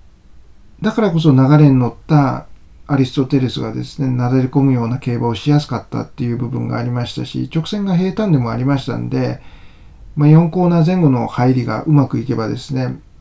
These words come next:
平坦でそのままなだれ込むようにいい足を使えるっていう、そういうコースでもあるので、まあ、やっぱりいろんなものが噛み合った部分もあったんですよね。で、逆にこの中山コースになってくると、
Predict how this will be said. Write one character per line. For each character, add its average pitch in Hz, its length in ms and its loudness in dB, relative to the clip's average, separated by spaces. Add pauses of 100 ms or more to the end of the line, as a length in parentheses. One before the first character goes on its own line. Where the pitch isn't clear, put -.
平 139 260 2
坦 139 140 2
で 127 60 0
そ 131 140 -2
の 127 40 0
ま 127 120 0
ま 127 120 -2
な 123 160 -2
だ 131 80 2
れ 139 80 4
込 156 140 -6
む 170 140 2
よ 135 100 2
う 123 40 0
に 127 240 -2
い - 20 4
い 131 80 4
足 113 200 -4
を 107 60 -6
使 127 260 -4
え 131 180 2
る 143 180 4
っ - 20 2
て 147 220 -8
い 120 200 -2
う、 127 120 -6
そ 156 180 0
う 156 40 6
い 151 40 6
う 151 60 4
コ 160 140 2
ー 143 40 4
ス - 100 -12
で 123 100 -6
も 117 140 -4
あ 123 40 -2
る 120 80 -4
の 110 180 -8
で、 123 360 -4 (680)
ま 156 80 2
あ、 - 40 6
や 165 40 -6
っ - 20 -4
ぱ 185 60 0
り 143 160 6
い 156 40 2
ろ 160 120 6
ん 165 60 6
な 175 60 2
も 180 100 0
の 160 80 2
が 123 80 -4
噛 - 180 -4
み 175 100 4
合 185 100 -2
っ - 40 -18
た 131 160 0
部 123 140 -4
分 117 160 -6
も 113 100 -4
あ 123 60 -4
っ - 60 -16
た 131 100 -6
ん 110 40 -8
で - 60 -12
す 131 60 -8
よ 127 60 -6
ね。 139 200 -4 (400)
で、 156 100 6
逆 156 300 2
に 196 180 0
こ 143 140 0
の 135 140 2
中 135 260 0
山 180 160 0
コ 208 160 -6
ー 202 60 -2
ス 160 80 -2
に 143 100 4
な 131 80 2
っ 127 60 -8
て 139 80 -4
く - 100 -6
る 123 80 -8
と、 127 340 -4